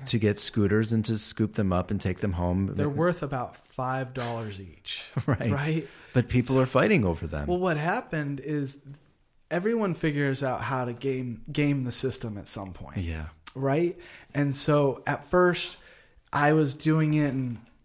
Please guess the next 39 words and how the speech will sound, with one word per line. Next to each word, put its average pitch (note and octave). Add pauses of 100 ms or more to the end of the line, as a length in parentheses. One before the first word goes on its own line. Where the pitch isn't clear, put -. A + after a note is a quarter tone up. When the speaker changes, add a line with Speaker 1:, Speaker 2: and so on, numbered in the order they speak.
(140)
Speaker 2:
I'm C3
playing E3
by D#3
the D3
rules D3+ (340)
and C3
going D3+
around C#3+
when, C3
look D#3
on D3
the D3
app, C#3+
"Oh, E3
here's E3
one D3+
available," C#3+ (260)
go D3+
and C#3
find C#3
it C#3+
and, A2+ (360)
and, A#2
and, A2
and A#2
zap C#3
it E3 (140)
and A2+ (420)
take D#3
it D#3+
home C#3+
and B2+
charge C3
it. -
Speaker 1:
Right. F#2+ (300)
Speaker 2:
But D3
then D#3+
people D#3+
started C#3+